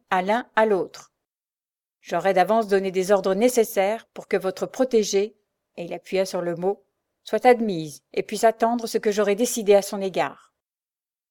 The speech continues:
Et d'un geste, Louis seize fit comprendre au lieutenant de police que l'entretien avait pris fin. Pendant que le comte de Linière reprenait tout troublé le chemin de Paris,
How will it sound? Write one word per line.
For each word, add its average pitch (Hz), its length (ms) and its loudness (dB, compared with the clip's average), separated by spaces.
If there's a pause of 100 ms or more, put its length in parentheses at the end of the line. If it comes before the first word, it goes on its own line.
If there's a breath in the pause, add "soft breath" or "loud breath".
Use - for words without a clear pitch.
(500)
Et 185 80 -10
d'un 180 160 -2
geste, 196 440 -2
Louis 180 200 -6
seize 214 340 2
fit 208 120 -10
comprendre 196 440 -4
au 170 40 -6
lieutenant 208 300 -2
de 196 60 -8
police 190 520 -8 (220)
que 190 100 -8
l'entretien 180 640 -8 (140)
avait 180 200 -8
pris - 200 -14
fin. - 240 -14 (3250)
Pendant 208 280 0
que 214 100 -4
le 180 100 -2
comte 220 240 -4
de 190 80 -2
Linière 202 600 -2 (140)
reprenait 190 720 0
tout 269 120 -6
troublé 220 400 -2
le 196 100 -2
chemin 196 300 -4
de 180 80 -2
Paris, 185 460 -4